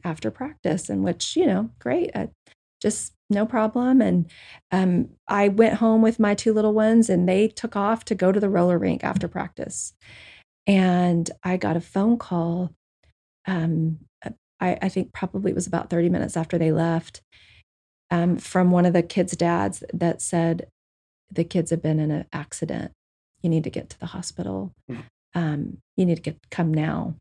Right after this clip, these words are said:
Speaker 1: And so I, I dropped everything and, and, um, I had a neighbor that I didn't really know come over and watch the little ones and called my husband and said, "You need to meet me here." And I walked into the hospital. Um,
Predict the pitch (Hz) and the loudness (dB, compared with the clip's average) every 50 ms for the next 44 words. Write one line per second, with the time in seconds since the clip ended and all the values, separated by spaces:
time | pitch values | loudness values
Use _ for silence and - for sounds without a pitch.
0 | _ _ _ _ _ _ _ _ _ _ _ _ _ _ _ _ - 185 202 185 | _ _ _ _ _ _ _ _ _ _ _ _ _ _ _ _ 2 4 4 4
1 | 175 - - 202 190 185 185 185 185 185 - - - - 185 185 190 - - - | 2 2 4 4 6 8 8 8 8 8 6 6 4 4 4 4 2 2 2 2
2 | 196 190 175 190 180 180 180 - 202 185 185 190 190 185 - 190 185 185 185 180 | 2 2 4 2 2 0 0 2 2 2 4 4 2 2 2 2 2 4 4 4
3 | 180 185 180 - 170 170 175 - - - _ _ _ - 185 175 175 175 175 170 | 4 2 2 2 2 2 0 -2 -6 -10 _ _ _ -2 0 0 2 2 2 2
4 | 170 170 170 - - - - 175 170 - 185 185 190 190 185 180 180 185 185 196 | 0 0 -2 -2 -4 -4 -2 -2 0 0 2 2 2 4 4 4 4 4 4 4
5 | 185 180 180 175 185 180 180 170 180 - - 180 185 175 175 170 170 175 175 - | 6 6 6 6 6 4 4 4 2 2 2 2 4 4 4 4 4 2 2 2
6 | 185 175 175 175 180 170 170 175 - - - - 170 170 175 165 175 170 175 175 | 2 4 4 4 2 2 2 0 0 -2 -2 -2 0 0 2 2 2 2 2 2
7 | 175 165 156 - - - - - - - - _ _ - 208 202 214 214 214 220 | 2 0 0 -2 -4 -10 -18 -20 -20 -20 -20 _ _ 4 4 6 6 6 6 4
8 | 190 - - 196 196 190 180 - 185 185 185 196 208 208 202 - - 202 185 196 | 4 4 4 4 4 4 2 0 0 0 2 2 2 2 2 2 0 0 0 2
9 | 190 190 185 185 185 175 170 175 170 175 180 185 185 185 - - 196 190 185 185 | 2 4 4 4 4 4 4 4 4 4 4 2 2 0 0 0 2 2 4 2
10 | 185 185 170 175 175 175 170 - - 180 170 175 170 175 185 156 - - _ _ | 2 2 0 0 0 -2 -2 -2 -2 0 2 2 2 2 2 0 -4 -10 _ _
11 | _ _ _ _ _ _ _ _ _ _ _ _ - - 127 - - - - - | _ _ _ _ _ _ _ _ _ _ _ _ -2 -2 -2 -4 -8 -14 -20 -20
12 | - - - - - - - 202 202 190 196 196 190 190 180 180 - | -12 -8 -8 -8 -4 -2 0 2 2 4 4 4 4 2 0 0 -4